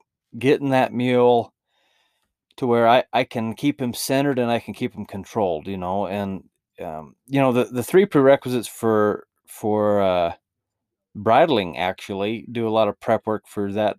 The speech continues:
vet to be able to handle the, the mule's head, right? Um,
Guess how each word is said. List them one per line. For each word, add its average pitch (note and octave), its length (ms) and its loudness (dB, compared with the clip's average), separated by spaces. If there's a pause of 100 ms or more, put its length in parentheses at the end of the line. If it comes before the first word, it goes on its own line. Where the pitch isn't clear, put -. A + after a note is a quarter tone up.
vet A2+ 320 -2
to G#2 60 -16
be A#2 80 -2
able G2+ 140 -2
to F#2+ 60 -8
handle G#2+ 280 -4
the, F2+ 220 -8 (380)
the G#2 60 -8
mule's A2 320 2
head, F#2 340 2
right? F#2+ 360 0 (520)
Um, G2+ 480 0